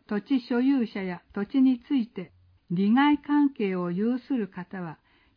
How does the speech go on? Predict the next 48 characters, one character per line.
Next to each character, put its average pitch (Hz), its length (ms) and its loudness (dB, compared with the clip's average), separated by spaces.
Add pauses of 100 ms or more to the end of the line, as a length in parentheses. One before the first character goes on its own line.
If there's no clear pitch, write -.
(100)
期 - 180 -20
間 247 340 0
中 226 380 -4
意 190 100 -8
見 277 300 4
書 277 200 -4
を 170 100 -4
提 233 320 0 (140)
出 233 80 -4
で 202 140 -2
き 196 140 -10
ま 185 160 -4
す。 160 260 -18 (500)
任 277 420 8
意 - 20 4
の 190 160 0
用 196 240 -2
紙 208 180 -6
に 208 200 -2 (260)
氏 294 60 4
名、 214 380 4 (200)
住 233 280 0
所、 170 360 -8
意 240 140 -2
見 214 360 0
を 151 80 -4
記 185 200 -4
入 208 260 0
し、 190 340 -10 (260)
持 208 300 -6
参 262 320 2
ま 254 140 0
た 247 160 -8
は 190 180 -6 (380)
郵 269 240 4
送 269 340 0
に 254 220 2
よ 240 120 0
り、 226 200 -2 (380)
市 233 80 2
役 269 220 0 (120)
所 185 160 -6 (160)
二 196 200 0
階 262 340 -4
都 233 180 -2
市 247 160 -8
計 262 240 -2
画 247 240 -6